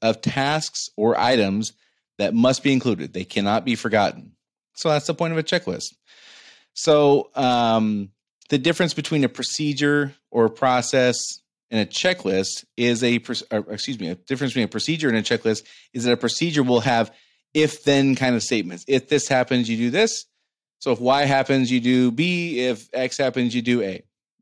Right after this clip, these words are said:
A procedure would include language like that. A checklist is not going to include that. A checklist is just a list of things or actions. So a good example of the difference between all three of these things would be,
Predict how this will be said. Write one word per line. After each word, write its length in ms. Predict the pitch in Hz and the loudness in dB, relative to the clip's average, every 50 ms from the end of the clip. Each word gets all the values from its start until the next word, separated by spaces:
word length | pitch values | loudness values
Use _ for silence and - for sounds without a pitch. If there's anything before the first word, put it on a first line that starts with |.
| _ - | _ -4
A 140 | 123 117 | -4 -4
procedure 640 | - - - - 143 127 - 170 175 175 147 147 143 | -4 -6 -4 -2 -2 -2 0 -2 -2 -2 2 2 2
would 100 | 135 131 | 4 4
include 340 | 127 123 - - 143 131 123 | 2 2 2 2 0 2 2
language 340 | 117 117 117 113 110 104 95 | 2 2 2 2 0 0 0
like 160 | 107 101 - | 0 0 0
that. 200 | 101 87 - - | -2 -4 -4 -8
A 60 | 98 | -10
checklist 500 | - - - 143 131 - 139 123 113 - | -10 -2 -2 -2 -2 0 -2 -2 -2 -2
is 160 | 113 92 92 | -6 -6 -2
not 280 | 107 113 117 117 98 98 | -2 0 0 0 0 0
going 200 | 117 107 107 107 | 0 0 0 0
to 60 | 104 | -2
include 300 | 98 92 - 160 160 - | -4 -4 -4 -6 -6 -4
that. 200 | - 92 - - - _ _ - _ _ - - - _ _ | -6 -10 -10 -10 -14 _ _ -20 _ _ -20 -20 -20 _ _
A 80 | - 107 | -14 -10
checklist 400 | - - 139 127 - 123 117 107 | -2 0 0 0 2 0 0 0
is 100 | 117 101 | 0 0
just 220 | 113 120 - - | 0 0 0 0
a 100 | - 101 | -2 0
list 300 | 101 101 101 107 107 - | 0 2 2 2 0 0
of 120 | 147 131 - | -2 -4 0
things 300 | - 113 110 113 113 110 | 0 0 2 2 2 2
or 140 | 113 113 110 | 2 4 4
actions. 600 | 104 104 95 - - 82 82 - 131 - - - _ _ _ _ _ _ _ _ _ - - - - - - - | 2 2 0 -4 -8 -10 -12 -14 -14 -16 -20 -20 _ _ _ _ _ _ _ _ _ -20 -20 -20 -20 -20 -20 -14
So 520 | - - - 165 156 160 151 147 110 - - _ | -10 0 4 4 6 6 6 4 2 0 -6 _
a 160 | - 139 139 127 | 0 0 0 0
good 220 | 117 143 170 165 | 2 0 0 0
example 680 | 180 143 120 - 139 139 139 143 139 - 139 135 135 - | 0 -4 -2 0 0 2 2 0 2 2 2 2 2 2
of 240 | 120 123 117 110 101 | 4 2 2 2 2
the 100 | 117 110 | 0 -2
difference 460 | - - 135 131 - - 135 123 - | 0 2 0 0 2 0 -2 -4 -4
between 240 | - - 123 117 113 | -4 0 0 0 0
all 300 | - - 120 120 120 113 | 0 0 2 2 2 2
three 280 | 117 - - 131 135 | 0 -4 -2 0 0
of 80 | 143 127 | 2 2
these 220 | 120 110 104 - | 2 0 -2 -2
things 360 | - 104 92 92 95 95 - - | -2 -2 -2 -2 -4 -6 -6 -6
would 160 | 104 92 - | -8 -8 -6
be, 420 | - 90 90 90 92 92 101 - | -8 -8 -8 -6 -6 -8 -8 -10